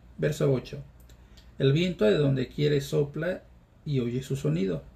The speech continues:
mas ni sabes de dónde viene ni a dónde vaya. Así es todo aquel que es nacido del Espíritu". Como es muy natural,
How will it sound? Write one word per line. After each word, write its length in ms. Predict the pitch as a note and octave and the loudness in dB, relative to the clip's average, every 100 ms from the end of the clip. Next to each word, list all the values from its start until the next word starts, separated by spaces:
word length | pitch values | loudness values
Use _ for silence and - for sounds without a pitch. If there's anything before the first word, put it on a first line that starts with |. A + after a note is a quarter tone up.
| - | -6
mas 180 | C3 C3+ | -4 -2
ni 140 | A#2+ | -4
sabes 400 | - C#3+ D#3 D#3 | 0 2 2 0
de 80 | C3 | -2
dónde 340 | B2 C3 C#3 | -2 0 2
viene 420 | D3 C#3+ C3+ C3+ C#3+ - - | 2 2 0 -2 -6 -14 -12
ni 120 | - B2 | -4 -4
a 40 | |
dónde 300 | A2+ A2+ B2+ | -4 -4 -2
vaya. 340 | C#3+ D#3 - - - - - - - - - - - | -2 -2 -6 -10 -20 -20 -20 -20 -20 -20 -20 -18 -2
Así 220 | D3+ G3+ | 0 2
es 80 | G3 | 2
todo 200 | G3 F3 | 4 2
aquel 340 | D3 E3 F#3 - | 0 0 -2 0
que 180 | D3 | 2
es 100 | C#3+ | 4
nacido 460 | C#3 C3 - C3 B2+ | 4 2 -2 -2 -2
del 140 | B2 | -4
Espíritu". 580 | G#2+ - A2+ G#2+ - - - - - - - - - - - - - - - - - | -8 -10 -10 -10 -14 -20 -20 -20 -20 -20 -20 -20 -20 -20 -20 -20 -20 -20 -20 -18 -2
Como 220 | E3 G#3 | 2 2
es 120 | A3+ | 2
muy 120 | B3+ | 2
natural, 520 | A#3 - D3+ B2+ C#3+ | 2 0 0 0 0